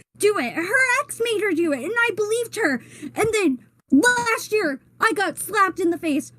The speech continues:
with this person stabbing me in the back after thirteen years of friendship because they got in contact with my abuser because one of my other friends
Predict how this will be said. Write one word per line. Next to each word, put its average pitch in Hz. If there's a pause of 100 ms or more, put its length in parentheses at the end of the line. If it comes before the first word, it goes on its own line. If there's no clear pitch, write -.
(200)
with 277
this -
person 392
stabbing 359
me 339
in 339
the 320
back 285
after 320
thirteen 349
years 311
of 330
friendship 285 (560)
because 294 (680)
they 233
got 381
in 349
contact 349
with 381
my 339
abuser 294
because 320
one 320
of 320
my 339
other 302
friends 285